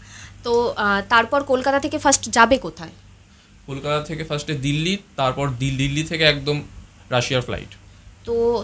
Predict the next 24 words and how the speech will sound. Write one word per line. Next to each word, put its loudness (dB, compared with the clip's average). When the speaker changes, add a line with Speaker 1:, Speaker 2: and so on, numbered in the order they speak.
Speaker 1:
তুমি 2
যেই 6
কলকাতা 2
থেকে -6
পুরো 2
রাশিয়া 4
অবধি 2
যাবে, 4
সেক্ষেত্রে 2
তো 0
তুমি 2
একা, 4
কিছুই 4
চেনো 4
না, -2
তো -2
এখান 0
Speaker 2:
হুম। 4
Speaker 1:
থেকে -2
কেউ 0
থাকবে 4
তোমার 2
সাথে? 0
Speaker 2:
হ্যাঁ, 4